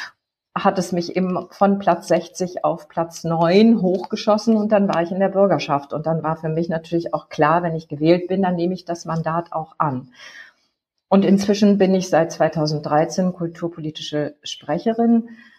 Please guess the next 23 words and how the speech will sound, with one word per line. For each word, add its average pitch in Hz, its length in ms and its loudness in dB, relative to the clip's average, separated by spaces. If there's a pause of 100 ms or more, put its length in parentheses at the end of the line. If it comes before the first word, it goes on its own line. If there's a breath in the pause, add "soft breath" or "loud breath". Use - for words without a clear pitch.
(160 loud breath)
der 196 120 2
S-P-D-Bürgerschaftsfraktion, 208 1600 0
bin 180 280 0
weitere 190 480 4
zwei 175 320 0
Male 170 400 0
angetreten 202 760 -2
und 165 220 -8
auch 170 200 -4
wiedergewählt 196 720 -2
worden 175 480 -4
und, 165 460 -8 (640 loud breath)
ja, 143 320 0 (580 soft breath)
mache 185 300 0
das 175 440 -2 (300)
sehr 170 400 4
gerne. 220 880 2
Zurzeit 175 640 -2
ist - 260 -8
ja 170 200 2
auch - 140 -2
die 156 140 -6
Gesundheitspolitik 196 1200 0